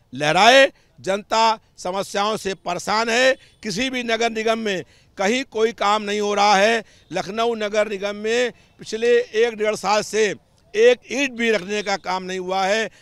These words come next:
न कोई नाले साफ हुए हैं, न कोई रोड बनी है, न कोई गली बनी है। जनता का जीवन दुभर हो गया है, इसलिए जनता परिवर्तन और बदलाव करने का काम करेगी। समाजवादी पार्टी का परचम लहराएगा।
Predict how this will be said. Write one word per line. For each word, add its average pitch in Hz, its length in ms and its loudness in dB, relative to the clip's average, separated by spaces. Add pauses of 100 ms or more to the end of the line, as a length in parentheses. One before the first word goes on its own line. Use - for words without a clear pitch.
(180)
न 180 100 -6
कोई 190 200 -8
नाले 202 340 2
साफ 190 280 -2
हुए 196 180 -8
हैं, 185 280 -4 (300)
न 180 160 -6
कोई 190 160 -6
रोड 226 220 2
बनी 208 240 -6
है, 185 340 0 (220)
न 185 80 -6
कोई 196 180 -8
गली 196 300 -4
बनी 220 240 -4
है। 185 260 -4 (240)
जनता 190 360 -6
का 180 180 -6
जीवन 175 340 -10
दुभर 165 220 -4
हो 202 120 -4
गया 220 220 0
है, 262 280 2 (240)
इसलिए 247 540 6 (220)
जनता 247 540 2
परिवर्तन 220 800 -2
और 208 320 0
बदलाव 196 440 0
करने 202 380 -8
का 240 260 2 (320)
काम 208 240 -2
करेगी। 208 560 -4 (220)
समाजवादी 185 600 -4
पार्टी 170 440 -8
का 185 160 -4
परचम - 340 -10 (180)
लहराएगा। 139 500 -6